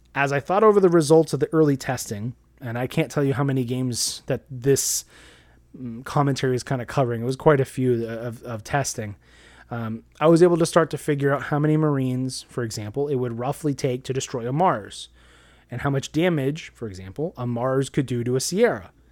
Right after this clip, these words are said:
So this helped me, you know, should a tank cost as much as a mech? That was a consideration for a while, because in,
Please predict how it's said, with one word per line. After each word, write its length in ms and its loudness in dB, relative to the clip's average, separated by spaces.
So 340 4
this 360 2
helped 260 0
me, 220 0
you 160 -4
know, 260 -6
should 300 0
a 40 0
tank 580 -4
cost 420 -4
as 120 2
much 240 -6
as 120 -10
a 40 -10
mech? 380 -14
That 120 -10
was 140 -4
a 60 -4
consideration 680 4
for 120 -4
a 20 0
while, 160 -4
because 320 -2
in, 180 -4